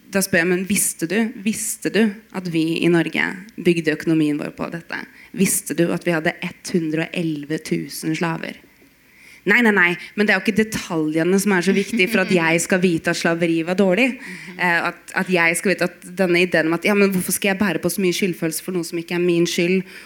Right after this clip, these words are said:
og hvorfor skal du konfrontere meg med den når jeg stemmer rødt?" Det har vært veldig fint hvis du kunne gå ut og ta den med en annen type offentlighet, for det er veldig ubehagelig for meg at du skal pålegge meg holdninger jeg ikke har.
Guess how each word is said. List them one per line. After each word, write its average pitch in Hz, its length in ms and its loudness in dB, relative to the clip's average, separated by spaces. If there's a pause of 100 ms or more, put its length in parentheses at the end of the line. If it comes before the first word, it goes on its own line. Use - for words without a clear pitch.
(100)
og 196 80 0
hvorfor 180 260 2
skal 190 180 0
du 180 200 4
konfrontere 180 640 0
meg 170 240 0
med 180 160 0
den 175 320 -2
når 180 240 2
jeg 170 160 -2
stemmer 214 320 4
rødt?" - 300 -10 (600)
Det 190 160 -6
har 196 140 4
vært 196 160 2
veldig 180 240 0
fint 165 260 0
hvis 165 160 -2
du 170 80 2
kunne 175 160 2
gå 170 160 4
ut 165 80 -2
og 180 80 0
ta 175 220 -2
den 170 100 -4
med 175 140 -4
en 196 100 -8
annen 175 300 -4 (100)
type 170 240 -2
offentlighet, 165 560 -4
for 180 80 -4
det 175 80 0
er 185 60 0
veldig 170 180 -2
ubehagelig 160 540 -4
for 175 100 -4
meg 170 140 -4
at 170 80 -10
du 165 100 -2
skal 160 240 -8 (160)
pålegge 160 480 0
meg 190 400 -2 (300)
holdninger 170 500 0
jeg 185 160 -4
ikke 196 160 -6
har. 247 240 -4